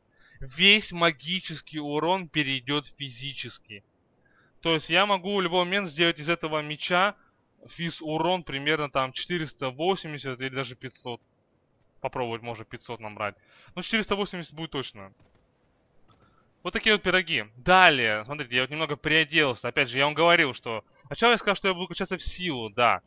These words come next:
Потому что я думал, что у меня будет оружие на силу. Я смотрел вот этот вот, а, разные топоры, я думал, долго-долго думал. <clears throat> Вот этот топор смотрел. Но мне не нравилось одно, <clears throat> что он очень медленный. Смотрите, я ударяю и спиной, видите, долго стою.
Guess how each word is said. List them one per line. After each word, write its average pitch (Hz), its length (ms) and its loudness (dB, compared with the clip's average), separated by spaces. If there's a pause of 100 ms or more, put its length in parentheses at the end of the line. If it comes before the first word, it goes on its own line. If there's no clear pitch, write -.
(360)
Потому 160 160 -8
что 185 120 2
я 170 60 4
думал, 185 240 -4
что - 120 -4
у - 20 -2
меня 165 160 -2
будет 165 200 -6
оружие 170 460 -2
на 135 120 -2
силу. 139 500 -6 (320)
Я 175 100 -2
смотрел 240 380 2
вот 196 100 2
этот 175 280 0
вот, 165 420 -2
а, 135 500 2 (200)
разные 165 400 0
топоры, 165 400 0
я 156 160 2
думал, 151 440 -6
долго-долго 175 720 -6
думал. 127 420 -12
<clears throat> - 680 -10
Вот - 120 -18
этот 208 160 -2
топор 175 360 -2
смотрел. 131 520 -6 (1080)
Но 160 100 -4
мне 185 160 4
не 185 100 2
нравилось 175 460 6
одно, 151 400 -2
<clears throat> 180 360 2
что 151 200 -4
он 151 120 -4
очень 151 340 -4
медленный. 139 440 -2
Смотрите, 127 260 -10
я 135 100 2
ударяю 151 480 4
и 143 60 -2
спиной, 170 320 -4
видите, 165 180 -2
долго 139 220 0
стою. 127 480 -6